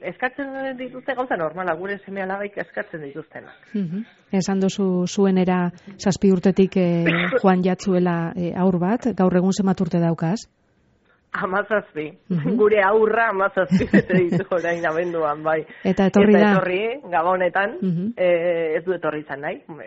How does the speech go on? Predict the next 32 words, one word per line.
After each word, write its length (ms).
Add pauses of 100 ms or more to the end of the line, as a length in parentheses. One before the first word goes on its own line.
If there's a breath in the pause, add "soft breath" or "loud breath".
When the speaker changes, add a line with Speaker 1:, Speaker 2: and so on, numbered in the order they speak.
Speaker 1:
Hamazazpi 540
urte 180
ditu, 380
eta 180 (120)
Speaker 2:
Bai. 100
Speaker 1:
hemengo 280
haurra 200
bezala, 360
bueno, 200
haurrak, 400
Speaker 2:
Bai, 120
Speaker 1:
nerabeak 400
Speaker 2:
bai, 100
bai. 80
Speaker 1:
ja, 120 (220 loud breath)
Speaker 2:
Mhm. 80
Speaker 1:
hamazazpi 580
urterekin, 540
orduan, 340 (400 loud breath)
ba, 480
ba 200
ez 80
da 120
etorri, 280
baina 240
berarekin, 540
Katiarekin, 720
ba, 600
bai, 180
eguneroko 720
kontaktua 520
daukagu. 460